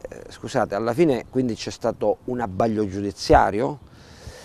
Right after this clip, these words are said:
Ha chiesto la mia assoluzione perché anche il capo di imputazione applicato al giornalista, cioè la cosa, torniamo quindi alla definizione dell'articolo seicentoquarantotto, qual è la cosa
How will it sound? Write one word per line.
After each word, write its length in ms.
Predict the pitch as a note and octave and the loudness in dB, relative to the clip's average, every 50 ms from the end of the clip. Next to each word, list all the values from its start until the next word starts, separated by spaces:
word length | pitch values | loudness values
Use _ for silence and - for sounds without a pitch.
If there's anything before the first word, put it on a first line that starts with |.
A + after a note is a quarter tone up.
| - - - - - - - - - - - - - - - - - - - _ _ - - | -20 -20 -20 -20 -20 -20 -20 -20 -20 -20 -20 -20 -20 -20 -20 -20 -20 -20 -20 _ _ -8 -2
Ha 160 | - E3+ G3 - | 0 0 0 -2
chiesto 480 | - - C4+ B3 F#3 - - - C#3+ | -2 -2 0 0 0 -2 -4 -8 -6
la 120 | C#3 D#3+ F#3 | -6 -4 -4
mia 140 | G#3+ G#3+ | -4 -4
assoluzione 640 | E3+ - - G3+ A3 A3 - - C4 C4 A#3 F3+ - - | -6 -6 -6 -8 -8 -8 -8 -6 -6 -4 -4 -6 -8 -10
perché 560 | A2 - D#3 - - - - E3+ D3+ C3+ B2+ - - - - - - - _ _ - - _ _ _ _ _ | -10 -10 -10 -10 -12 -8 -4 -2 -2 -2 -2 -4 -8 -16 -20 -20 -20 -20 _ _ -20 -20 _ _ _ _ _
anche 380 | - A3+ B3+ C4+ A#3 - - F3 | -2 0 0 0 -2 -4 -4 -6
il 80 | D3+ | -6
capo 300 | - - F3 E3+ - D#3 | 0 2 2 4 4 4
di 60 | C#3+ C#3 | 4 4
imputazione 840 | C3 A#2+ B2+ C3+ B2 B2+ B2 - - - C3+ A#2 G#2 G2+ G#2 - - - | 2 2 -2 0 0 0 -2 -2 -2 2 2 2 2 2 -2 -6 -6 0
applicato 1120 | - C3+ C#3+ - - - - C3+ C#3 C#3 - - F#3+ G3 G3 - - C3 B2 A2 F#2 - - - - - _ | 0 0 0 0 -4 -8 -6 -4 -2 -2 0 2 2 2 2 2 2 2 2 2 2 0 -4 -12 -20 -8 _
al 180 | - G#2+ A#2+ A#2 | 0 0 0 0
giornalista, 680 | F#2+ G2+ A#2+ A#2+ A2+ A#2 A2+ G#2+ G#2+ F#2+ - - G#2+ | 0 0 0 0 2 0 -2 -2 -2 -4 -4 -6 -8
cioè 420 | G2 - - - C#3+ C3+ A#2 F#2+ - - - - - - - - | -8 -4 2 4 6 6 6 4 0 -4 -12 -20 -20 -18 -10 -6
la 340 | A#2 B2+ C#3+ D3+ D#3 D#3+ - | 0 4 6 6 6 6 4
cosa, 540 | - D#3+ C3+ A2 F#2+ - - - F2 F2 - - - - _ - - - - | 6 8 8 8 8 4 -2 -8 -10 -10 -12 -16 -20 -20 _ -20 -20 -20 -6
torniamo 420 | - A#2 G#2 A#2 C#3+ D#3 D3 B2+ | -4 -4 0 2 4 4 4 4
quindi 340 | A2+ C3 B2 A#2 A2 A2 A2 | 4 2 2 2 0 0 0
alla 200 | - B2 A#2+ B2 | 0 0 0 0
definizione 500 | A#2+ A#2+ G#2 A#2+ A#2 A2+ - - D3+ C#3+ | -2 -2 -4 -4 -6 -6 -2 -2 -2 0
dell'articolo 400 | B2 B2 A#2+ - - B2+ A#2 A#2 | 0 -2 -2 -2 -4 -2 -2 -2
seicentoquarantotto, 800 | A2 A2 A2+ C3 A2+ G#2+ G2+ A2+ G#2+ G#2 F#2+ - - - - - - | -2 -4 -6 -6 -4 -4 -4 -4 -4 -4 -6 -8 -10 -12 -12 -8 4
qual 220 | - G#3+ A#3 A#3 | 6 8 10 10
è 120 | G3+ E3 | 10 10
la 220 | C#3 B2 B2 A#2+ A#2 - | 8 6 4 0 0 2
cosa 640 | - C#3 B2+ A#2 A2+ G#2+ - - G#2+ G2+ G2+ F#2 | 4 4 4 4 2 0 -2 -4 -2 -2 -2 -4